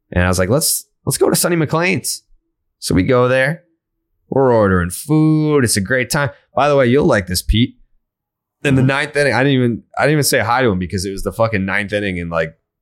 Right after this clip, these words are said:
Speaker 1: the, the Red Sox were collapsing. Like, he walked in right as Tanner Houck fired the ball into the stands to tie the game. But, uh, Milan Lucic just walked into the bar.
Speaker 2: Really?
Speaker 1: Yeah. Lucic
Speaker 2: Hell yeah.
Speaker 1: just fucking, like, Jake was like, "Holy shit, that's Milan Lucic." I was like,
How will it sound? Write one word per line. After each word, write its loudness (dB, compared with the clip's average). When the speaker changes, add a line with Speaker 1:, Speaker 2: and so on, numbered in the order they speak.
Speaker 1:
the, -2
the 0
Red 0
Sox 0
were -4
collapsing. -2
Like, -2
he 0
walked 0
in 2
right 2
as 0
Tanner -2
Houck -2
fired -2
the -4
ball -2
into -4
the -2
stands -4
to -20
tie -2
the -2
game. 0
But, 2
uh, 2
Milan 2
Lucic 0
just 0
walked 2
into 0
the 2
bar. -2
Speaker 2:
Really? 2
Speaker 1:
Yeah. 0
Lucic 2
Speaker 2:
Hell 0
yeah. 0
Speaker 1:
just 0
fucking, 0
like, 2
Jake 0
was 0
like, 2
"Holy 0
shit, -2
that's -2
Milan 2
Lucic." 0
I 2
was 0
like, -2